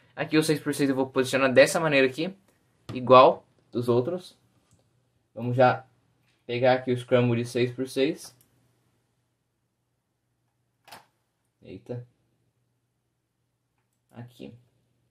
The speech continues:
Beleza. Cada vez vai aumentando um pouco mais o tamanho. Eu vou pular um pouco pra parte que tá um embaralhamento um pouco mais difícil,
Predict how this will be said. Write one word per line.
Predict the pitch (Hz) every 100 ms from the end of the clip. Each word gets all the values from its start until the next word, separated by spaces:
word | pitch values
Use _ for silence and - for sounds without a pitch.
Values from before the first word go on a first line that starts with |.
| _ _ _ _ _ _ _ _ _ _ _ _ _
Beleza. | 107 101 113 113 98 104 - - _ _ _
Cada | - 127 156 151
vez | 156
vai | 156
aumentando | 156 156 143 147 - -
um | 135
pouco | - 165 165
mais | 147 139
o | 139
tamanho. | 151 135 90 - _ _ _ _ _ _ _ _ _ _ _ _ _ _ _
Eu | 156
vou | 220
pular | 220 208 202
um | 196
pouco | 175 175
pra | - 156
parte | - 151 156 - -
que |
tá | 160 147 143
um | 143 143
embaralhamento | 139 135 135 131
um |
pouco | 131 131
mais | 127 123
difícil, | - 139 170 - 170